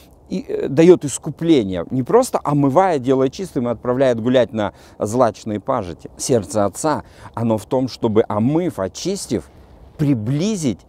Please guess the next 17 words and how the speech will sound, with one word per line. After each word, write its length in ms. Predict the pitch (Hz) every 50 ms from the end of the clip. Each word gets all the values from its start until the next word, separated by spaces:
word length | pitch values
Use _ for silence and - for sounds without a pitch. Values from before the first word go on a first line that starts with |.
| _ _ - - - -
и 80 | 180 -
построить 640 | - 151 131 - - - 190 185 196 190 170 143
вот 120 | 147 135 131
эти 280 | 151 135 147 139 117 - - - - -
непрекращающиеся 1400 | - 165 202 220 - - 156 175 139 - 156 139 131 - - 175 180 185 175 165 - - 135 120 107 - 127
взаимоотношения 920 | 110 110 107 131 123 123 120 117 - 117 123 110 - 147 139 127 120 113 107
любви. 540 | 107 110 117 123 135 139 147 139 95 78 - - - - - - - - - - -
Сегодня 460 | - - 175 214 247 214 208 185 -
этого 300 | - 208 208 - 185 180
как 240 | 156 - 160 143 -
раз, 320 | 190 202 196 175 - - - - - - - - - - -
а, 300 | - 120 123 117 117 - -
не 180 | - 147 160 151
хватает 560 | - 156 160 160 - - 208 190 160 127 110
в 40 | -
современной 520 | 131 120 113 127 135 143 143 139 135 135
церкви. 540 | 127 - 156 135 107 90 - - - -